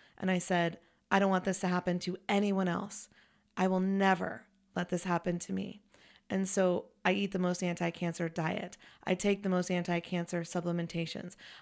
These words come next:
I am always trying to figure out what's the best workout, what is the best nutrition, what is the coolest, newest,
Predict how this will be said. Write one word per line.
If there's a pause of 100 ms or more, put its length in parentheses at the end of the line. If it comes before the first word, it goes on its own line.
I
am
always
trying
to
figure
out
what's
the
best
workout, (260)
what
is
the
best (200)
nutrition, (280)
what
is
the
coolest,
newest,